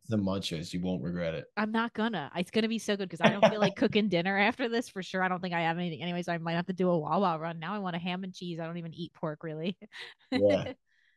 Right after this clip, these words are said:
Speaker 1: do it
Speaker 2: That,
Speaker 1: up.
Speaker 2: that used to be my go-to on a junior,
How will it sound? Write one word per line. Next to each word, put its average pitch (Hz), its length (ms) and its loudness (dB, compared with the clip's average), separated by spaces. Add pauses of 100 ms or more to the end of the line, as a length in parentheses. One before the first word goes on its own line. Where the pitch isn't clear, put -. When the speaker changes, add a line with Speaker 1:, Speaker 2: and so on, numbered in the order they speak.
Speaker 1:
do 95 160 -2
it 95 80 -2
Speaker 2:
That, 190 160 4
Speaker 1:
up. 214 60 -2 (440)
Speaker 2:
that 233 140 4
used 311 140 -2
to - 20 -18
be 285 80 2
my 233 180 4
go-to 214 320 4
on 180 140 6
a 175 60 4
junior, 196 420 4